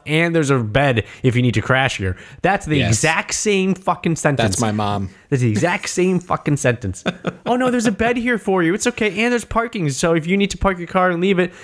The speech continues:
Speaker 1: if you get too drunk, it's fine." It's the same thing. "Oh, you wanna stay
Speaker 2: Yeah.
Speaker 1: the night? It's okay. Your room's right there. Your bed's right here."
Speaker 2: Yeah, that's it.
Speaker 1: That's,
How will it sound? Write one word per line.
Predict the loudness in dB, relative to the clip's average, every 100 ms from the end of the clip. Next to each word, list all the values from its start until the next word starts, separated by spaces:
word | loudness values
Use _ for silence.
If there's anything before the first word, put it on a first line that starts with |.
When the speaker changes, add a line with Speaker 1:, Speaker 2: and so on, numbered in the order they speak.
| -4
Speaker 1:
if | 0
you | 2
get | 0
too | 0 0
drunk, | 2 0 0
it's | -4
fine." | 0 0 0 -2 -6 -12
It's | -2
the | 0
same | 2 0
thing. | 0 -2 -4 -8 -18 -6
"Oh, | -2 0
you | 0
wanna | 0 0
stay | 0 0
Speaker 2:
Yeah. |
Speaker 1:
the | 0
night? | 2 0 0
It's | 0
okay. | -2 0 0
Your | 2 2
room's | 2 0 -2
right | -4
there. | -2 0 2
Your | 2 0
bed's | 0 0
right | 0 0
here." | 2 2 0 -6 _ _ _ _
Speaker 2:
Yeah, | -4 -2 -2 -4 _ _ -20 _
that's | -6 -2 0
it. | 0 -2 _ _ _
Speaker 1:
That's, | -4 -4 -4